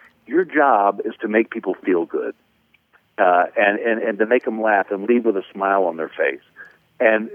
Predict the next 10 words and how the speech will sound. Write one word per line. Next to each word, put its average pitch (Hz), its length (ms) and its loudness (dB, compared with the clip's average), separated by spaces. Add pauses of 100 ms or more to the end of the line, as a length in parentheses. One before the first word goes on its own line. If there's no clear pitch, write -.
you 135 160 -10
know, 120 160 2
that's, 190 320 0 (460)
that, 175 240 -2
that 170 320 -2
one 175 280 0
letter, 110 380 2
it, 113 240 0
it 120 160 -2
is, 120 140 -2